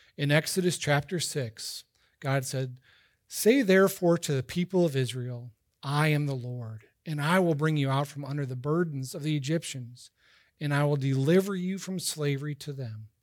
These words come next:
and I will redeem you with an outstretched arm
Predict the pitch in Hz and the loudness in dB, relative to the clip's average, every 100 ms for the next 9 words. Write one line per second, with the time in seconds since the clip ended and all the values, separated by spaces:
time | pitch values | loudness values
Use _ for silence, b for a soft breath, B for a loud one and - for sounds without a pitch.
0 | _ _ _ _ - 139 139 139 131 135 | _ _ _ _ -6 -2 -2 -2 -4 -4
1 | 120 139 165 170 147 127 117 107 _ - | -2 2 4 4 4 2 -2 -12 _ -12
2 | 135 143 135 - 139 139 - 156 151 - | -10 -8 -10 -8 -6 -4 -4 -2 -4 -4
3 | - 123 120 117 | -14 -16 -14 -16